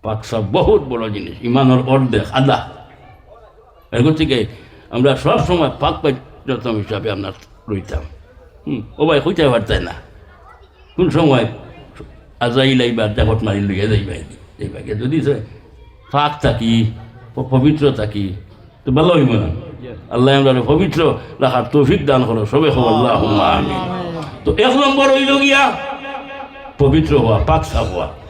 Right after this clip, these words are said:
আর দুই নম্বর হইল গিয়া নামাজ পড়তে হইলে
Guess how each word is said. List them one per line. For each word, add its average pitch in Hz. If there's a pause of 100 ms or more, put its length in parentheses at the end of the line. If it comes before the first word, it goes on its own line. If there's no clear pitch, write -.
(720)
আর 226 (480)
দুই 262
নম্বর 254
হইল 214
গিয়া 185
নামাজ 160
পড়তে 156
হইলে 139